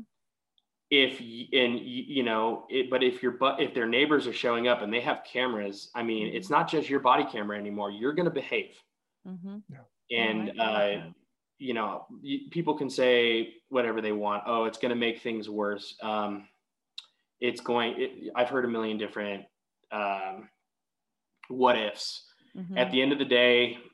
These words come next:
Speaker 1: it's not Got Your Sixes, it's not Facebook, it's not Instagrams, it's nobody's fault to hold your hand through life and tell you what the best decisions are. Um, bad things happen on Facebook, fat, bad things happen on Instagram.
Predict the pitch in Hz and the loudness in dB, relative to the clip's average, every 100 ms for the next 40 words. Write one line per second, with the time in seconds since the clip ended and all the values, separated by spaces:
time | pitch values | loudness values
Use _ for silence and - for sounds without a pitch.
0 | _ _ _ _ _ _ _ _ _ _ | _ _ _ _ _ _ _ _ _ _
1 | _ - 135 131 139 123 117 123 123 123 | _ 0 0 2 4 4 6 4 4 -2
2 | - 127 - 127 120 117 104 120 110 - | -2 -4 0 0 0 -2 -6 -4 -4 -2
3 | 117 117 - 120 113 107 - 110 113 113 | -2 -2 -2 -2 -2 -6 -4 -4 -4 -8
4 | - 110 110 113 123 123 127 139 143 143 | -8 -4 -2 -2 -6 -4 2 4 6 6
5 | 139 135 - - 120 110 113 - 117 113 | 4 2 -4 2 4 6 2 -2 -2 0
6 | 101 113 127 131 120 113 110 120 117 110 | -2 -4 -4 -4 -4 -4 -6 -6 -6 -2
7 | 107 104 - _ _ _ _ _ 113 107 | -2 -2 -6 _ _ _ _ _ -8 -2
8 | 120 120 117 120 107 104 - 107 110 101 | 0 2 0 -2 -2 -4 -4 -10 -8 -8
9 | 101 104 104 101 98 - _ _ _ - | -6 2 4 4 2 -12 _ _ _ -2
10 | 110 107 107 104 104 - _ - 127 131 | 2 2 2 -2 -8 -14 _ 0 4 4
11 | 131 139 127 123 117 123 117 113 104 107 | 4 0 0 2 2 2 0 -2 -2 -6
12 | 104 - 107 104 117 117 - 113 117 127 | -6 -6 -6 -6 -4 -2 -2 0 0 0
13 | 123 120 110 117 113 110 104 - 101 104 | -2 2 2 2 -2 -2 -8 -10 -8 -4
14 | 101 101 | -4 -6